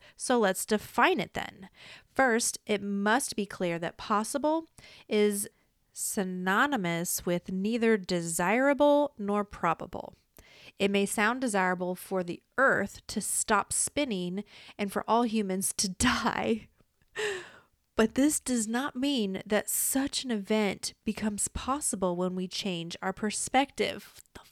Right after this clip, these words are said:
fuck? Like, just when I <laughs>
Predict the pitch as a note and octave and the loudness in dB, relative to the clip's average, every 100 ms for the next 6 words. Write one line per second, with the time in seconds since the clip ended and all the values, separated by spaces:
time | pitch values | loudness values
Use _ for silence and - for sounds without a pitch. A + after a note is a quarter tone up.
0 | _ - - D#4 - _ - - - C#4 | _ -14 -10 -10 -12 _ -14 -14 0 2
1 | C4+ C4 E4 F4+ G4+ E4 D#4 - F#4+ - | 2 2 2 2 2 2 2 4 0 0
2 | - - F4+ - - - - C#5+ A#4+ - | -8 -4 -4 -4 -18 -20 -12 -12 -10 -12